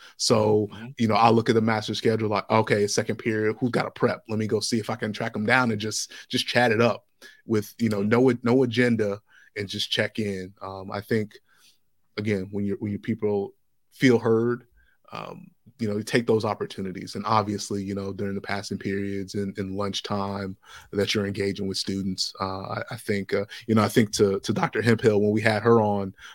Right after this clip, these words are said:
Speaker 1: uh, a couple years ago in that one minute meeting, her, there you, there you go. I was,
Speaker 2: Yeah,
Speaker 1: I,
Speaker 2: yeah.
Speaker 1: it, it's in my
Speaker 2: Yeah.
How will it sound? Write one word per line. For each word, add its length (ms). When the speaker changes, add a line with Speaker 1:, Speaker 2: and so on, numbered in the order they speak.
Speaker 1:
uh, 260
a 80
couple 260
years 300
ago 460
in 100
that 160
one 240
minute 240
meeting, 560
her, 160
there 180
you, 140
there 140
you 120
go. 240
I 100
was, 180
Speaker 2:
Yeah, 120
Speaker 1:
I, 120
Speaker 2:
yeah. 240
Speaker 1:
it, 160
it's 140
in 80
my 160
Speaker 2:
Yeah. 200